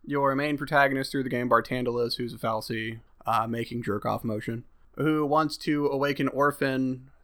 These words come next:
to destroy Cocoon because the giant human sacrifice will bring the Maker back, and that's what the fal'Cie want. But the fal'Cie can't destroy Orphan. Only the humans can because plot reasons,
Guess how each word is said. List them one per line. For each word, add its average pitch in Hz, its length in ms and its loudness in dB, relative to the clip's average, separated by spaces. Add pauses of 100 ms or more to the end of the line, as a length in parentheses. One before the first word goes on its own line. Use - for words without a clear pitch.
(120)
to 131 140 0
destroy 131 360 2
Cocoon 127 840 -2
because 120 440 0
the - 80 -12
giant 127 260 2
human 127 240 2
sacrifice 120 560 2
will 123 80 -4
bring 117 160 2
the 113 60 -4
Maker 110 240 -4
back, 113 240 -2
and 113 80 -6
that's 113 120 -10
what 110 120 -4
the 107 80 -12
fal'Cie 113 420 0
want. 107 240 -2
But 123 140 2
the 131 60 -8
fal'Cie 151 460 4
can't 143 240 -2
destroy 131 360 -2
Orphan. 156 600 2 (640)
Only 123 180 -2
the 113 100 -8
humans 139 340 0
can 123 480 -4
because 113 280 -6
plot - 280 4
reasons, 135 460 -4